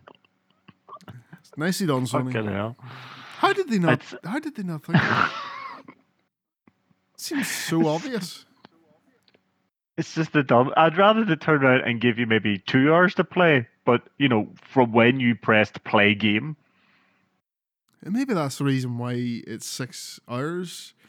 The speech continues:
Speaker 1: 'Cause I imagine six hours playing Death Stranding, you'd be tapped out. That, uh, you'd be like, "That's enough of this."
Speaker 2: Aye, you'd be f-, aye, fuck
Speaker 1: Enough,
Speaker 2: this shit.
Speaker 1: <laughs> I'm not fucking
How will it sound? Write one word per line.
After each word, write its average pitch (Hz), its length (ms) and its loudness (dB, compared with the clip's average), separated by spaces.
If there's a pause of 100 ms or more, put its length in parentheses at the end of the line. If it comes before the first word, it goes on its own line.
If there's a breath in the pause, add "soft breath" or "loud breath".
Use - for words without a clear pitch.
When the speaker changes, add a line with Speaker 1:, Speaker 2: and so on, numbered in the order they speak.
(200 soft breath)
Speaker 1:
'Cause - 100 -12
I 190 120 0
imagine 127 400 -4
six - 280 -10
hours 123 240 -4
playing 127 320 -8
Death 113 240 -10
Stranding, 131 420 -8
you'd 147 140 -6
be 123 100 -6
tapped 110 300 -12
out. 151 200 -10
That, 131 300 -10
uh, 101 280 -10
you'd 107 140 -12
be 123 60 -8
like, 113 140 -8
"That's 120 180 -8
enough 113 200 -8
of 113 140 -8
this." - 280 -12
Speaker 2:
Aye, 95 220 4
you'd 92 160 -4
be 101 80 -4
f-, - 180 -12 (180)
aye, 87 200 -4
fuck 104 180 -2
Speaker 1:
Enough, 131 140 -2
Speaker 2:
this 98 100 -2
shit. - 220 -2
Speaker 1:
<laughs> - 60 -10
I'm - 80 -2 (100)
not 202 180 0
fucking 185 260 -6